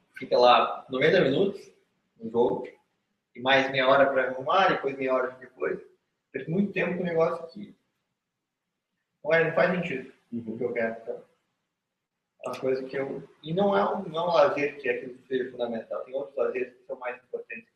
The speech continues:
Speaker 2: Uhum.
Speaker 1: que ir pro estádio.
Speaker 2: Isso quanto tempo por semana? É toda semana?
Speaker 1: É, toda semana tem.
Speaker 2: Toda semana.
Speaker 1: Aqui ou lá, né?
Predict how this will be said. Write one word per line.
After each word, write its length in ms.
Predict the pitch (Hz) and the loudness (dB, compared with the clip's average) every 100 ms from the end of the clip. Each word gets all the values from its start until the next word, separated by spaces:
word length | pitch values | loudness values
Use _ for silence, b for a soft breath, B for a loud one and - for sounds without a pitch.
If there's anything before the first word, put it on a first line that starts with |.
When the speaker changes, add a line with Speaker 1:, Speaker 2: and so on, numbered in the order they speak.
| _ _ _ _ _ _ | _ _ _ _ _ _
Speaker 2:
Uhum. 420 | 107 104 107 135 160 _ _ | -14 -12 -10 -12 -16 _ _
Speaker 1:
que 180 | _ 123 | _ -10
ir 100 | 123 | -8
pro 100 | 123 | -10
estádio. 380 | 123 117 113 110 - _ _ _ | -8 -4 -4 -6 -20 _ _ _
Speaker 2:
Isso 240 | 107 - 110 | -10 -8 -4
quanto 180 | 107 107 | -4 -4
tempo 280 | 113 - | -6 -8
por 100 | - | -16
semana? 560 | - 110 117 151 175 - _ _ | -14 -8 -4 -4 -6 -10 _ _
É 120 | 95 | -14
toda 180 | 117 113 | -8 -8
semana? 560 | - 113 156 180 180 - _ _ _ _ _ _ _ | -6 -4 -4 -4 -8 -10 _ _ _ _ _ _ _
Speaker 1:
É, 120 | - - | -14 -12
toda 180 | 123 | -14
semana 220 | - 123 123 | -14 -16 -16
tem. 180 | 143 - _ _ _ _ | -18 -20 _ _ _ _
Speaker 2:
Toda 160 | 95 | -12
semana. 220 | 120 95 | -6 -6
Speaker 1:
Aqui 300 | - - - | -6 -10 -14
ou 120 | 147 127 | -10 -6
lá, 220 | 110 - - | -6 -8 -16
né? 120 | _ | _